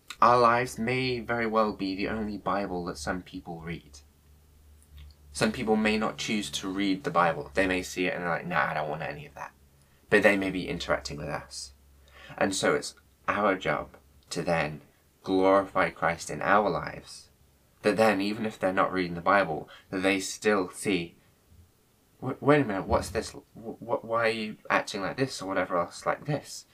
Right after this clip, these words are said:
And it's a chance for us to be able to share who Jesus Christ is by our actions and by our words, that other people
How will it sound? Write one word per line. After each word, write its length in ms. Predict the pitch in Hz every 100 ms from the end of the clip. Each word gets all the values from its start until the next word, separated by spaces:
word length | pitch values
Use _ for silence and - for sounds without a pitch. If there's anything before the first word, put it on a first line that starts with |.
| _ _ _ _ _
And 100 | -
it's 180 | 113 -
a 60 | 87
chance 240 | - 90
for 160 | - -
us 220 | 107 107
to 80 | -
be 60 | 98
able 100 | 92
to 80 | 90
share 380 | - 98 82 -
who 220 | 98 95
Jesus 380 | 92 92 82 80
Christ 380 | - 71 73 -
is 360 | 85 80 - - - _ _ _
by 180 | - 87
our 100 | 80
actions 640 | 87 - - 98 101 104 - - _
and 140 | 80 85
by 160 | 82
our 160 | 80 73
words, 600 | 78 98 - - - - _ _ -
that 160 | - -
other 240 | 92 110 113
people 520 | - 85 - 76